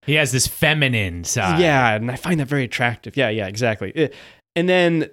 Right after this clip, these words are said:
Speaker 2: uh, you know, Craig is sort of obsessed with sex. I mean, there's a lot of different sexual things that he's doing with his puppets. When he says he's raising issues, it's really that he, his puppets just have sex with each other.
Speaker 1: <laughs>
Speaker 2: Um, but, yeah, there's this, uh, and then, of course, there's the entire plot of the movie, which is,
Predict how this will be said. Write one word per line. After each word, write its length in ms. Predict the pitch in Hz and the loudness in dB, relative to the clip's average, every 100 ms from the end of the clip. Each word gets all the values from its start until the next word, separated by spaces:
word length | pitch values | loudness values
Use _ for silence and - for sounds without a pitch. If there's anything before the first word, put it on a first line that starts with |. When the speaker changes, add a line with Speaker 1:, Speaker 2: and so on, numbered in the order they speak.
| - | -2
Speaker 2:
uh, 460 | 151 143 131 127 120 | 2 4 4 2 0
you 160 | 143 | 0
know, 100 | 120 | -2
Craig 340 | 120 - 180 151 | -2 0 2 2
is 160 | 131 | 0
sort 240 | - 151 127 | 0 0 2
of 60 | |
obsessed 360 | 113 - 135 - | 0 0 0 -2
with 120 | 110 | -6
sex. 360 | - 120 110 - | -4 -2 -4 -6
I 20 | |
mean, 120 | 113 | -6
there's 100 | 110 | -4
a 40 | 117 | -2
lot 160 | 127 | -2
of 60 | 117 | -2
different 300 | 110 110 101 _ - | -6 -10 -10 _ -8
sexual 600 | - 139 - 123 117 110 | -4 -2 -4 -4 -4 -4
things 300 | - 113 110 | -6 -8 -8
that 80 | 101 | -8
he's 180 | 117 | -8
doing 240 | 104 113 104 | -6 -6 -8
with 140 | 98 | -8
his 140 | 101 - | -12 -10
puppets. 580 | - 123 107 - - 127 - | -8 -8 -8 -8 -8 -10 -10
When 180 | 131 143 | -4 -2
he 80 | 147 | 0
says 220 | 156 135 | 0 0
he's 160 | 123 | -2
raising 320 | 117 131 120 131 | 0 -2 -2 -4
issues, 420 | 131 131 120 117 | -4 -4 -4 -6
it's 140 | 110 | -2
really 180 | 139 123 | 0 0
that 160 | 117 107 | -2 -4
he, 140 | 113 | -10
his 120 | - - | -14 -6
puppets 320 | 131 113 - | -6 -4 -8
just 140 | 117 | -6
have 180 | - 120 | -4 -4
sex 180 | 131 - | -4 -6
with 120 | 110 | -8
each 40 | |
other. 160 | 110 104 | -8 -8
Speaker 1:
<laughs> 400 | - 233 - - | -4 -2 -2 -2
Speaker 2:
Um, 480 | 185 175 170 160 143 - _ | 2 4 4 0 -4 -12 _
but, 320 | 165 185 180 - - - _ - _ _ _ _ 185 | 0 0 0 -8 -20 -20 _ -20 _ _ _ _ -10
yeah, 100 | 190 - | -8 -4
there's 480 | 175 185 190 170 | 0 2 2 2
this, 340 | 180 165 - - _ - | 0 0 -2 -8 _ -4
uh, 220 | 156 147 | 0 0
and 100 | 143 | 2
then, 60 | 185 | 2
of 120 | 185 | 2
course, 200 | 214 185 - | 2 2 2
there's 180 | 156 143 | -2 0
the 200 | 151 143 | 0 0
entire 340 | 143 151 123 | 2 2 0
plot 340 | - 147 139 | 0 0 0
of 120 | 139 107 | 0 0
the 60 | |
movie, 320 | 127 151 120 | 2 2 2
which 280 | 117 120 - | 0 -2 -2
is, 420 | 127 110 107 - | -2 -2 -2 -6